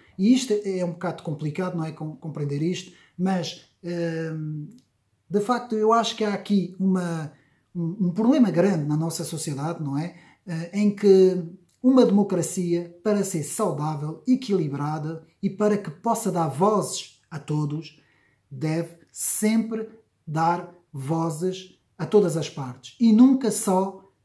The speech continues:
crítica, eh, a uma parte só, não é? E censura também a uma parte só. E hoje não é isso que acontece nas sociedades.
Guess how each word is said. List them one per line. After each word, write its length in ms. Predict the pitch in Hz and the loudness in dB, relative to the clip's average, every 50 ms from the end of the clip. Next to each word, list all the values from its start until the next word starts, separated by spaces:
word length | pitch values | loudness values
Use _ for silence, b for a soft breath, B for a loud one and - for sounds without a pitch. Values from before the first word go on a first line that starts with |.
| _ _ | _ _
crítica, 720 | - 240 233 240 233 - - 233 202 - 220 220 220 220 - _ _ _ _ _ _ _ _ _ - | 2 4 4 4 4 2 -2 -8 -8 -6 -8 -8 -8 -8 -14 _ _ _ _ _ _ _ _ _ -10
eh, 220 | 208 208 185 - - | -6 -6 -6 -4 -2
a 100 | 202 214 | 0 2
uma 280 | 233 226 208 196 - | 4 4 4 2 0
parte 280 | - 170 156 151 - - | -2 -4 -4 -6 -6 -8
só, 300 | - - 139 123 127 131 | -8 -8 -8 -8 -8 -6
não 140 | 131 143 151 | -4 -4 -4
é? 260 | 160 175 185 - - _ _ _ | -4 -6 -10 -12 -16 _ _ _
E 120 | - 190 180 | -2 -2 0
censura 580 | - - 196 180 156 - - 269 294 247 185 | 2 2 2 2 2 0 -2 -2 -2 -2 -2
também 480 | - - 156 160 180 185 151 123 - - - | -4 -4 -4 -2 -2 -2 -2 -4 -6 -8 -10
a 100 | - 156 | -6 -2
uma 180 | 151 151 147 139 | 0 0 0 -2
parte 360 | - - 139 135 123 - - | -2 -6 -8 -8 -10 -12 -14
só. 220 | - - 110 110 _ b b b b | -14 -14 -16 -18 _ b b b b
E 120 | 160 151 160 | -4 -2 -2
hoje 400 | 175 180 180 - - - _ _ - | 0 0 -2 -4 -8 -16 _ _ -8
não 200 | 170 165 170 170 | -4 -4 -2 -2
é 80 | 165 | -2
isso 460 | 156 156 170 175 - - - - - _ | -2 -2 -2 -4 -6 -8 -12 -14 -18 _
que 80 | - 165 | -10 -8
acontece 520 | 160 156 151 143 - 151 151 143 - - | -6 -6 -6 -6 -6 -6 -6 -6 -6 -6
nas 100 | 151 139 | -8 -8
sociedades. 600 | - - 147 - - 147 131 127 113 - - - | -8 -10 -10 -10 -10 -10 -12 -12 -14 -16 -20 -20